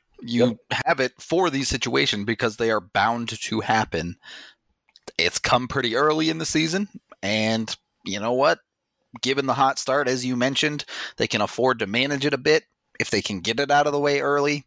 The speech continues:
Speaker 1: Of course, you never know. It could just pile up and pile up. But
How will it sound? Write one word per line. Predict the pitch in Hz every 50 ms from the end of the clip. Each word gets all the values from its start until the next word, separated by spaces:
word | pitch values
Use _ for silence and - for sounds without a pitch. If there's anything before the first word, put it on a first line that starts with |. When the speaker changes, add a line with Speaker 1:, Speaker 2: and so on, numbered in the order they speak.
| _
Speaker 1:
Of | - - - - - _ _ -
course, | - 135 117 - -
you | 110 101
never | 107 110 107 110
know. | 107 104 101 101 104 110 113 -
It | - 101 -
could | - 113 101
just | 101 107 101 - - -
pile | - 110 110 110 107 101 101
up | 101 - -
and | 101 95
pile | 95 110 104 101 95 110
up. | 117 110 98 - - - _
But | - 95 92